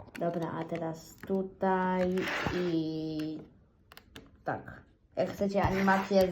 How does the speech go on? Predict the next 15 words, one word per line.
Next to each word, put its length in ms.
ze 180
Squid 440
Game, 380
to 140
z-, 280
znaczy 280
ze 100
Squid 320
Game 160
z 60
Lego, 240
to 140
piszcie 480
w 200
komentarzach. 1160